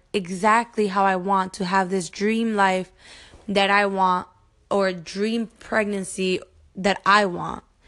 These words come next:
I literally have to turn over the pieces to God and say, "God, your will be done and not mine." And that's exactly what happened. And, and let me tell you, women,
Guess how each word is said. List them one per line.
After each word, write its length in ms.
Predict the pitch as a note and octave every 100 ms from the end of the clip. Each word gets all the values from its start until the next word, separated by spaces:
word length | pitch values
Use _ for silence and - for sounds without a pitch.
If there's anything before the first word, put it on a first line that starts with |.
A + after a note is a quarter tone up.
| - - _ _ -
I 180 | A3 C#4
literally 460 | C#4 C4+ C4 A#3
have 340 | G3 G3+ G3 - -
to 340 | F#3 F3 F3 - _ _ _ _ -
turn 380 | - A3+ B3+ - -
over 680 | A3 A#3 F#3+ F3 F3+ E3+ - - - _ _
the 120 | G3+
pieces 500 | F#3+ A#3 A#3 - G3 -
to 80 | F#3+
God 360 | G3 G3+ F#3+
and 140 | F#3 F3+
say, 200 | F#3+ F#3
"God, 420 | G3+ G#3 F#3 E3 _ -
your 500 | F#3+ G3 A#3+ C#4 C#4+
will 220 | C4+ B3
be 140 | A#3
done 300 | G#3 G#3+ G3 -
and 220 | G3+ F#3+
not 180 | F#3+ G3+
mine." 380 | G3+ F3+ F3 E3 - - -
And 140 | G3+ G#3+
that's 160 | A3+
exactly 600 | B3 - F3 G3 G3+ G#3+
what 160 | G3 G3
happened. 480 | F#3+ F#3 - F#3+ - G3+
And, 380 | G3 F#3+ F#3+ - _ _ _ _ _ _ _ -
and 120 | G#3
let 120 | A#3+
me 100 | D#4+
tell 240 | - C#4
you, 160 | C4 G#3+
women, 580 | F#3 E3+ E3 F3+ F3+